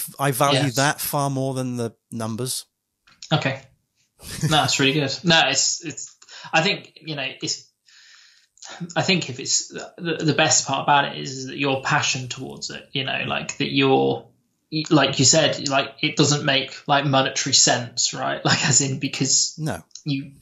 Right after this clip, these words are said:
Speaker 2: it'd be better for you just to find more freelance work to do on a Saturday morning and
Speaker 1: Exactly.
Speaker 2: every single evening, you know?
Speaker 1: Yeah.
Speaker 2: So, and, and that is, I think that's probably why you have that community, right? Because it's
Speaker 1: Mm.
Speaker 2: not driven by any financial, there are financial, like,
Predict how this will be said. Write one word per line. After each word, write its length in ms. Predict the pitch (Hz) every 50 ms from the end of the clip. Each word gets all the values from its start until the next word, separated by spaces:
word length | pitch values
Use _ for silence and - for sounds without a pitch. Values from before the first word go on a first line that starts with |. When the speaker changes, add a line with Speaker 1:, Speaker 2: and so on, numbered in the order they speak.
| - - - -
Speaker 2:
it'd 140 | 160 - 147
be 100 | 135 120
better 260 | 160 156 - 139 127
for 140 | - - 135
you 140 | 135 135
just 280 | - - 139 - - -
to 60 | 120
find 280 | 117 - 139 131 135 135
more 100 | 139 139
freelance 520 | 135 - 165 147 143 135 135 147 - - -
work 180 | 135 135 135 -
to 80 | -
do 120 | - 143 135
on 60 | 135
a 40 | 139
Saturday 380 | - 147 139 - - 139 135 139
morning 400 | 139 143 139 131 127 131 131 135
and 140 | 131 135 139
Speaker 1:
Exactly. 280 | 143 131 143 143 139 143
Speaker 2:
every 140 | - 135 127
single 300 | - - 139 143 143 143
evening, 360 | 143 147 147 143 139 147 151
you 100 | 147 147
know? 120 | 143 139 139
Speaker 1:
Yeah. 60 | -
Speaker 2:
So, 240 | - - 147 139 139 139 - - - - - - - - - - - -
and, 140 | 151 139 143
and 280 | - 147 151 139 135 143
that 260 | 139 135 131 139 135
is, 240 | 135 139 - - -
I 100 | 147 131
think 180 | - 160 151
that's 180 | 139 135 135 -
probably 460 | - - 139 139 143 131 131 131 131
why 540 | 131 131 135 135 135 135 139 139 120 - _ _ -
you 120 | 143 135
have 240 | - 165 175 175 -
that 180 | 165 - - -
community, 480 | - 139 139 139 - - - - - 78
right? 260 | 151 156 - - -
Because 260 | - - - 123 -
it's 140 | - - -
Speaker 1:
Mm. 40 | 139
Speaker 2:
not 200 | 143 139 - 160
driven 380 | - 139 139 135 135 127 131 139
by 420 | 139 139 143 143 143 147 143 - - _ _ _ _ - -
any 200 | 151 143 143 135
financial, 720 | 131 - - 131 135 135 135 135 - - - - 143 - -
there 200 | 156 156 156 151
are 140 | 143 135
financial, 800 | - - 143 139 139 135 135 - - - 143 135 127 127 139 147 143
like, 340 | 143 143 143 147 143 -